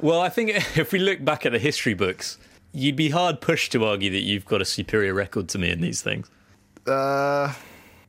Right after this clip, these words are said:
Speaker 1: Unless you took a sort of postmodern approach to history. Is that how you approach history, Tony? Are you, are you in the postmodernist school?
Speaker 2: I think
Speaker 1: Anything goes. It's like the return of Martin Guerre. It doesn't really matter if it's true, it's, as long as it's an
Speaker 2: Yeah.
Speaker 1: entertaining narrative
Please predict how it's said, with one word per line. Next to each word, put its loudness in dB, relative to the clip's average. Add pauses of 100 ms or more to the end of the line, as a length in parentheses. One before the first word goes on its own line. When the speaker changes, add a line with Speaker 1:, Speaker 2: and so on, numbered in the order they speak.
Speaker 1:
Unless 0
you -4
took 2
a 2
sort 0
of -4
postmodern 0 (520)
approach 0
to -2
history. 0
Is 0
that 2
how 0
you 2
approach -2
history, -4
Tony? 0
Are 2
you, 2 (120)
are -4
you 0
in 0
the -4
postmodernist -2
school? -2 (220)
Speaker 2:
I 2
think -4
Speaker 1:
Anything 0
goes. 0 (280)
It's -4
like 4
the 4
return 0
of -2
Martin 0
Guerre. 2
It -6
doesn't 2
really 2
matter -2
if -2
it's -4
true, 2
it's, -6
as -4
long 2
as -2
it's -2
an 0
Speaker 2:
Yeah. 2
Speaker 1:
entertaining 0
narrative 0